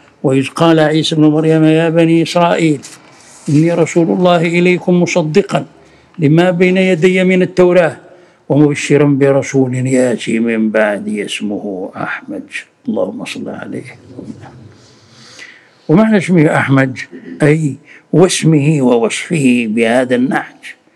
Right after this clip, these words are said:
فهو موصوف بالأحمدية حتى في آخر كتب الله قبل نزول الكتاب الخاتم. أحمدية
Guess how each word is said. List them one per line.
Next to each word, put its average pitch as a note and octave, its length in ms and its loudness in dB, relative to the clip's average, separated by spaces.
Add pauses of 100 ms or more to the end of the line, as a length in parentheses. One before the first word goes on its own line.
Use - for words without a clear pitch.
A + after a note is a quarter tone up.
(260)
فهو D3+ 260 2
موصوف F3 460 2
بالأحمدية F3+ 1040 2 (420)
حتى - 300 2
في G#3 140 2
آخر G3+ 380 2
كتب E3+ 380 0
الله E3 400 2
قبل D#3 380 2
نزول C#3+ 280 0
الكتاب C#3 400 -4
الخاتم. A2 460 -6 (920)
أحمدية F#3 560 2